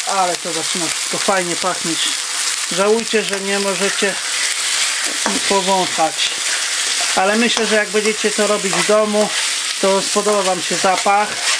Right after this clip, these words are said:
Po prostu rozno-, e, po całym mieszkaniu się roznosi. Cudownie. Uwielbiam zapachy jak kuchni azjatyckiej. Jedna rzecz, e, nad jaką ubolewam, to to, że nie można w Polsce,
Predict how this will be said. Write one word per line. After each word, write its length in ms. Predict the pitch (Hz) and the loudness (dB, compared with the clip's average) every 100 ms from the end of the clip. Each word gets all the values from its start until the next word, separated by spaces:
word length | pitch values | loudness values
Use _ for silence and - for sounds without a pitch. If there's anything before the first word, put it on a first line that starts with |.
| - - | -2 -4
Po 60 | - | -2
prostu 360 | 190 - 208 202 | 0 4 4 4
rozno-, 360 | 208 175 208 | 2 2 0
e, 500 | 196 202 202 190 190 190 | 2 2 2 0 0 0
po 60 | 208 | 0
całym 460 | - 214 208 196 - | 2 4 4 2 0
mieszkaniu 720 | 214 202 196 - 208 180 175 160 - - | 0 2 2 2 2 2 2 0 0 0
się 140 | 170 | 2
roznosi. 640 | 160 160 151 175 170 - 208 - - - - - - | 2 2 2 2 2 2 0 0 -4 -6 -6 -8 -4
Cudownie. 460 | 190 185 185 170 165 143 - - | 0 2 2 0 -2 -4 -6 -2
Uwielbiam 440 | 185 214 202 190 | 2 4 4 2
zapachy 400 | 175 - 190 - | 0 0 2 4
jak 180 | 185 175 - - - - | 2 2 -2 -4 -4 -2
kuchni 400 | - 180 - - | 0 0 0 0
azjatyckiej. 680 | 180 165 170 165 - - 156 - - - | 2 2 0 0 -2 0 0 -2 -6 0
Jedna 260 | 202 220 | 2 4
rzecz, 320 | 214 220 214 226 | 4 2 2 2
e, 320 | 208 208 202 | 4 4 4
nad 200 | 208 190 | 4 4
jaką 240 | 214 208 | 4 4
ubolewam, 560 | 202 185 202 214 214 202 | 2 4 4 4 4 0
to 120 | 196 | -2
to, 320 | - 214 220 208 - - - | 2 4 4 0 -6 -8 -6
że 140 | 175 190 | -2 2
nie 100 | 202 | 4
można 320 | 220 202 208 | 4 2 -2
w 120 | - | 0
Polsce, 480 | 220 214 - 220 | 0 0 2 2